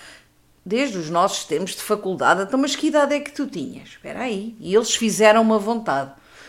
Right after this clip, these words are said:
Compraram um vibrador rosa choque, mesmo com o formato de um pénis bonito. Ah, pronto, porque há pénis bonitos, não me venham com coisas. Tinha veias e tudo.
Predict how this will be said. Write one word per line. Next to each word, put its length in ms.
Compraram 540
um 20
vibrador 540
rosa 320
choque, 480
mesmo 300
com 160
o 40
formato 480
de 100
um 80
pénis 460
bonito. 720
Ah, 340
pronto, 380
porque 260
há 80
pénis 400
bonitos, 480
não 120
me 60
venham 300
com 220
coisas. 420
Tinha 260
veias 460
e 80
tudo. 320